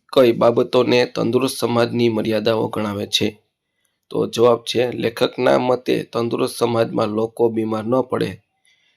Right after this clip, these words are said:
તે માટે સ્વચ્છતા અને આરોગ્ય પ્રત્યે વધુ પડતી ચીટવ રાખવી એ એક મર્યાદા છે. તેઓ માને છે કે સમાજમાં માંદા પડવાના,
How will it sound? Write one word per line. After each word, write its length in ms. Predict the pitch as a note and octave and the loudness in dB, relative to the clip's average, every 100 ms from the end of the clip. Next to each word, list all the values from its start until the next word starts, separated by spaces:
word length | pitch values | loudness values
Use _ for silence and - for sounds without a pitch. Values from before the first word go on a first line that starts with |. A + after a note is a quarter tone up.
| _ - | _ 0
તે 80 | |
માટે 400 | B2+ B2+ B2 B2 | 2 2 2 0
સ્વચ્છતા 600 | - - B2 B2 - C#3 | -2 -2 0 -2 0 0
અને 260 | A#2 - A#2 | 0 -2 -2
આરોગ્ય 460 | - A2+ A#2+ A#2 A#2 | 0 2 0 0 -2
પ્રત્યે 380 | A#2+ A#2 A2+ | -2 -4 -2
વધુ 500 | G#2+ G#2+ G#2+ B2 B2+ B2 | -2 -4 -2 0 0 0
પડતી 380 | A#2+ A2 A#2+ A#2 | -4 -2 -2 -2
ચીટવ 340 | - - A#2+ | -2 2 4
રાખવી 500 | A#2 A2+ - C3 - - | 4 2 2 0 0 0
એ 40 | |
એક 240 | B2 A2+ - | 2 2 -2
મર્યાદા 500 | A2+ G#2+ A2+ A#2 A#2+ | -4 -2 0 2 2
છે. 360 | A#2+ - C3+ - _ _ _ _ _ _ _ | 0 0 -2 -2 _ _ _ _ _ _ _
તેઓ 220 | C#3 C#3+ D3 | 4 6 8
માને 320 | C#3+ C#3 C3+ | 6 6 2
છે 180 | - C3 | 2 0
કે 200 | - C3 | 2 0
સમાજમાં 840 | - B2+ B2+ B2+ A#2+ B2 B2+ A#2+ _ _ _ - | 2 2 4 2 2 2 2 0 _ _ _ -6
માંદા 340 | A2+ A#2 C3+ C3+ | 0 4 4 4
પડવાના, 720 | C3+ C3 B2+ B2+ B2+ B2 | 4 4 4 4 4 2